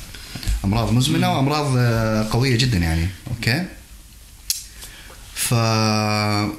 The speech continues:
Speaker 1: فهم جو طبعا ما بعد، ما بعد دخولهم العناية المركزة خرجوا ونزلوا عندنا. تمام، يلا ونستقبلهم، نعطيهم الرعاية، وكل يوم أنا أخش طبعا: "أهلا وسهلا، شلونكم؟ شخباركم؟ طيبين؟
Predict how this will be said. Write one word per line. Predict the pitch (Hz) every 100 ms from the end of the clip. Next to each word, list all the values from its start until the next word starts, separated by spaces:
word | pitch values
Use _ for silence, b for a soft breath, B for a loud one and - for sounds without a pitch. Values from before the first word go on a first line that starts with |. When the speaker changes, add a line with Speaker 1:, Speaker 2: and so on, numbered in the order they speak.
| -
Speaker 1:
فهم | - 110 104 127 156 127
جو | 131 147
طبعا | 151 139
ما | 123 110
بعد، | 139 117 110
ما | 104
بعد | 135 110 107 92 87 87
دخولهم | 90 123 110 98 90
العناية | 98 95
المركزة | 98 117 101 92
خرجوا | 110 147 196
ونزلوا | 220 147 101
عندنا. | 87 - 120 - - - B B B B B -
تمام، | 95 92 120 147
يلا | 104 101 123
ونستقبلهم، | 170 143 104 - 87 98 107 123 175 190 B B B B -
نعطيهم | 90 110 95
الرعاية، | 90 87 87 101 127 151
وكل | 135 92
يوم | 90 87
أنا | 85
أخش | 92 - -
طبعا: | 104 110 120
"أهلا | 87 90
وسهلا، | 85 - 101 113 135
شلونكم؟ | 113 85 85 - 80
شخباركم؟ | 101 - 85 85 135
طيبين؟ | 135 147 - 104